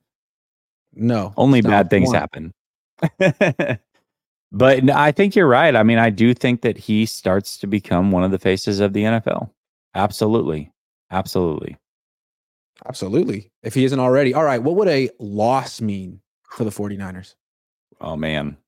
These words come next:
Speaker 2: <laughs> All the things that we just said that you can say were the right moves, you can now start to question. And I think the biggest thing becomes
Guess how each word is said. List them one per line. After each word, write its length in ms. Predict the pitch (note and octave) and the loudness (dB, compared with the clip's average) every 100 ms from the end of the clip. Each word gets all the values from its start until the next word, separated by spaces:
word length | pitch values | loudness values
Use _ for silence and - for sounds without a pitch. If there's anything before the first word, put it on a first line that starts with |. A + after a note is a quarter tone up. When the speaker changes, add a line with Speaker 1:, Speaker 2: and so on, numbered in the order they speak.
| _ _ _ _ _ | _ _ _ _ _
Speaker 2:
<laughs> 340 | - - - | -8 -8 -4
All 180 | - G2+ | 0 2
the 100 | G#2+ | 2
things 320 | G2+ A2 G2+ | 2 2 2
that 140 | G2+ - | 2 0
we 160 | F#2+ | -2
just 260 | F2 F#2+ - | 0 0 0
said 280 | F#2+ F#2+ F2+ | 0 0 0
that 280 | F2+ F2 - | 2 2 -2
you 300 | - F2 F#2+ | -8 -6 -4
can 180 | F2+ - | -6 -10
say 560 | G#2+ - F#2 F#2 F2+ F2+ | -6 0 2 2 2 2
were 160 | F2 | 2
the 100 | E2+ | 2
right 200 | E2+ G2 | 4 2
moves, 360 | A#2 B2+ D3 C#3 | 2 0 0 -4
you 100 | F2+ | -4
can 140 | E2+ | -2
now 200 | E2+ E2+ | 0 0
start 240 | E2+ F2 D#2 | 0 -2 -2
to 60 | E2 | -4
question. 500 | F#2 G2 - E3 D#3 _ _ _ _ _ _ _ _ _ - | -2 -2 -4 -6 -8 _ _ _ _ _ _ _ _ _ -2
And 180 | G2+ | 0
I 160 | G#2 G#2+ | 2 2
think 460 | - B2+ B2 A#2+ - _ _ | 0 2 2 2 -2 _ _
the 80 | G#2 | -4
biggest 420 | F2 G#2+ C#3+ C3+ | 2 2 4 0
thing 240 | - A2 G#2+ | 0 2 2
becomes 960 | G#2 - G#2+ G#2 G2+ G2+ - - - | 0 2 2 4 2 -2 -8 -14 -18